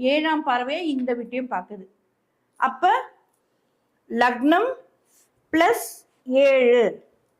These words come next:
இதையும் எடுத்துக்கணும். காலபுருஷனுக்கு வந்து பாத்தீங்கன்னா இது எட்டாம் இடம், இது பாத்தீங்கன்னா ரெண்டாம் இடம். எல்லா கிரகங்களுக்கும் வந்து பாத்தீங்கன்னா பார்வை இருக்குங்க. இப்ப வந்து சூரியன் இருக்குன்னா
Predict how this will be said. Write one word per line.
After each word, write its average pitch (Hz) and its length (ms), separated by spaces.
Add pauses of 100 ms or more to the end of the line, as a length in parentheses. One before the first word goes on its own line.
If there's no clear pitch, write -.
(300)
இதையும் 294 380
எடுத்துக்கணும். 226 540 (600)
காலபுருஷனுக்கு 330 840
வந்து 302 200
பாத்தீங்கன்னா 285 360
இது 294 80 (100)
எட்டாம் 247 340
இடம், 190 200 (2750)
இது 311 100 (100)
பாத்தீங்கன்னா 330 420
ரெண்டாம் 262 360
இடம். 180 180 (1900)
எல்லா 330 300 (240)
கிரகங்களுக்கும் 349 720
வந்து 311 200
பாத்தீங்கன்னா 285 320 (120)
பார்வை 294 360 (100)
இருக்குங்க. 208 340 (520)
இப்ப 269 200
வந்து 302 140 (120)
சூரியன் 370 400
இருக்குன்னா 311 260